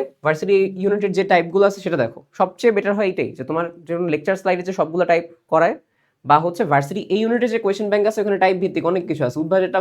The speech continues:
ভালো, উদ্ভাস এটা আমি দেখছি আর কি, আমি আ-, আমাদের টাইমে যেটা ছিল আর কি, বা রিসেন্ট টাইমে দেখছি ভালো, খারাপ না। Even জয়কলিটা নাও, জয়কলি, মানে টাইপ ভিত্তিক যেখানে আছে ওইটাই করো, ওকে? এইটা করে ফিজিক্স, কেমিস্ট্রি সলভ করো।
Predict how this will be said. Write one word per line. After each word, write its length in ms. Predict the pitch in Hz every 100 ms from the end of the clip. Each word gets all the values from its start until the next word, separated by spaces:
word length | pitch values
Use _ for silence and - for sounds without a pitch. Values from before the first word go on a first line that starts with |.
| 190
ভালো, 120 | 233
উদ্ভাস 220 | 233 165
এটা 120 | 170 156
আমি 100 | 147
দেখছি 300 | 143 143 117
আর 40 |
কি, 60 | 117
আমি 120 | 127 127
আ-, 680 | 127 - _ _ - 139 139
আমাদের 380 | 156 151 139 143
টাইমে 160 | 147 131
যেটা 180 | 123 117
ছিল 100 | 143 123
আর 40 | 110
কি, 80 | 120
বা 120 | 120 127
রিসেন্ট 180 | 135 139
টাইমে 140 | 123
দেখছি 220 | 120 117 131
ভালো, 180 | 135 117 -
খারাপ 140 | 131 123
না। 60 | 117 - _ _ _ _ 147
Even 140 | 156
জয়কলিটা 380 | 160 160 180 180
নাও, 140 | 190 226
জয়কলি, 260 | 175 175
মানে 140 | 160 190
টাইপ 180 | 208 202
ভিত্তিক 280 | 226 233 214
যেখানে 220 | 214 214 226
আছে 120 | 226
ওইটাই 200 | 202 151
করো, 200 | 127 110 - -
ওকে? 180 | - - - 185
এইটা 220 | 208 262
করে 240 | 254 262 392 - _ _
ফিজিক্স, 260 | 208 202 196
কেমিস্ট্রি 280 | 233 220 226
সলভ 220 | 233 226 220
করো। 140 | 240